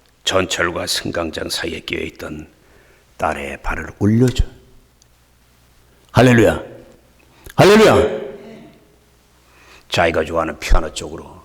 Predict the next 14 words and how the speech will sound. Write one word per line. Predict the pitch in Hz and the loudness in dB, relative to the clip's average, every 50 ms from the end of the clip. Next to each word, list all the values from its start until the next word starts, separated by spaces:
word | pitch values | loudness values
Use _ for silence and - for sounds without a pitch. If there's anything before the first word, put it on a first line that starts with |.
| _ - | _ -14
교수로 | - - 92 82 - - 82 80 | -8 -8 -6 -6 -6 -8 -8 -8
나가려고 | 80 76 73 76 76 71 73 73 73 | -8 -8 -8 -10 -12 -12 -12 -14 -10
계속 | - - 85 - | -10 -10 -10 -10
공부하다가 | - - 85 78 76 78 78 78 - 82 82 87 90 - | -8 -8 -10 -8 -8 -8 -8 -8 -10 -12 -12 -14 -12 -6
이 | 101 104 110 | -2 2 2
일을 | 113 110 101 | 2 2 0
겪은 | - - 82 - 90 85 | -2 -4 -6 -6 -8 -10
다음에 | 80 82 80 87 104 110 113 - 85 - _ _ _ _ _ _ - - - - - - - - - _ _ _ _ _ | -8 -10 -10 -10 -10 -12 -12 -12 -14 -20 _ _ _ _ _ _ -20 -20 -20 -20 -20 -20 -20 -20 -20 _ _ _ _ _
갑자기 | - - - 80 78 - - - 85 82 78 78 | -10 -4 -2 -2 -2 0 0 0 0 0 0 0
내려왔어요. | 76 78 76 76 71 73 71 - - - - - - - - - - - _ _ _ _ _ - _ _ _ _ _ - - - - - - _ _ _ - | 0 0 0 0 -2 -4 -6 -6 -6 -8 -8 -10 -14 -18 -20 -20 -20 -20 _ _ _ _ _ -20 _ _ _ _ _ -20 -20 -20 -20 -20 -20 _ _ _ -4
난 | - 104 104 110 | -4 0 2 4
왜 | 107 110 117 | 4 4 6
내려오는지도 | 123 131 127 127 131 131 135 123 127 131 143 | 6 6 6 6 6 4 4 4 4 6 6
몰랐어. | 135 127 123 113 - - - - - | 6 6 4 4 2 0 -4 -6 -8